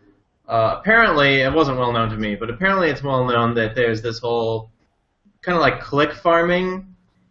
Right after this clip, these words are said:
in other ad systems on Face-, for Facebook, except it's, you know, like farming at the end of the day, 'cause there's not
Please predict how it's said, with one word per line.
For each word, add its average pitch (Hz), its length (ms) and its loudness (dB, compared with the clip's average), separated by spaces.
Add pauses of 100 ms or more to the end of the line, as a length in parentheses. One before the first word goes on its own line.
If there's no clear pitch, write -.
(420)
in 131 420 4
other 143 540 2
ad 151 380 2
systems 170 500 -4
on 170 160 0
Face-, 170 320 -2
for 127 260 -4
Facebook, 143 400 -2
except 127 400 -2
it's, 110 240 -8
you 131 60 -6
know, 107 280 -2 (180)
like 110 360 0
farming 139 520 0
at 131 100 -4
the 139 80 -2
end 135 80 0
of 135 60 0
the 135 40 0
day, 139 220 2
'cause 117 300 -6 (800)
there's 113 300 2
not 113 420 2